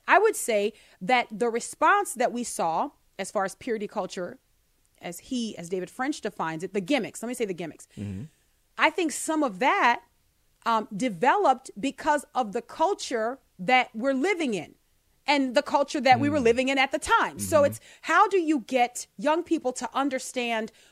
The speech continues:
Speaker 1: what is at stake here? How do you create boundaries where, you know, if, if you're, you know, Hebrew and living in the first century church, or even the Gentiles living in the first century church,
Speaker 2: Mm-hmm.
Speaker 1: maybe you don't have the same types of problems, but you still have problems. Hello, Corinthians.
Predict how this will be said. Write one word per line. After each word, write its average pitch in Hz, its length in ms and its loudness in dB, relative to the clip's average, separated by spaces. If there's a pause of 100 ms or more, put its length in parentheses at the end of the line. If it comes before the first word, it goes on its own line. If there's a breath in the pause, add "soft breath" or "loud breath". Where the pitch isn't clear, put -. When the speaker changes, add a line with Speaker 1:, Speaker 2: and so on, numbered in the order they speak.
Speaker 1:
what 269 200 6
is 285 140 -2
at 269 100 -2
stake 240 340 -2
here? 240 280 -4 (160 loud breath)
How 320 160 2
do 370 80 4
you 330 100 4
create 247 560 -2
boundaries 277 640 2 (280 soft breath)
where, 214 540 4
you 277 120 0
know, 214 300 2 (240)
if, 262 180 -6
if 254 200 -4
you're, 233 360 2 (100)
you 247 120 -4
know, 226 120 0
Hebrew 269 600 0 (120)
and 233 240 0 (120)
living 269 440 0
in 240 160 -4
the 240 80 -4
first 269 220 0
century 269 240 -4
church, 285 280 0
or 262 80 2
even 262 260 -2
the 240 80 -2
Gentiles 277 420 0
living 262 160 -4
in 254 60 -6
the 247 60 -6
first 254 220 -2
century 247 300 -6
church, 254 340 -2
Speaker 2:
Mm-hmm. 113 340 -8
Speaker 1:
maybe 294 360 0
you 269 200 0
don't 294 240 2
have 247 220 -2
the 247 80 -4
same 240 240 -6
types 311 300 0
of 277 100 -10
problems, 254 300 0
but 247 180 -2
you 233 60 -6
still 320 260 2
have 302 200 2
problems. 302 360 2
Hello, 285 240 2
Corinthians. 277 720 -6